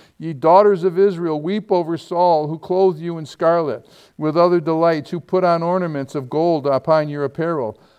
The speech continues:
How are the mighty fallen in the midst of the battle? O Jonathan, thou wast slain in thine high places. I am distressed for thee, my brother Jonathan. Very pleasant hast thou been unto me. Thy love to me was wonderful, passing the love of women.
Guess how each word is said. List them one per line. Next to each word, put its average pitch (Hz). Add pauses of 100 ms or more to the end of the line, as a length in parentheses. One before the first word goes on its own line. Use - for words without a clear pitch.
How 190
are 190
the 185
mighty 185
fallen 185
in 175
the 175
midst 180
of 175
the 165
battle? 165
O 170
Jonathan, 165
thou 165
wast 170
slain 175
in 160
thine 156
high 160
places. 135 (540)
I 196
am 208
distressed 208
for 170
thee, 160
my 147
brother 143
Jonathan. 156
Very 170
pleasant 165
hast 156
thou 160
been 160
unto 139
me. 120 (480)
Thy 160
love 175
to 175
me 175
was 165
wonderful, 165
passing 165
the 147
love 147
of 165
women. 139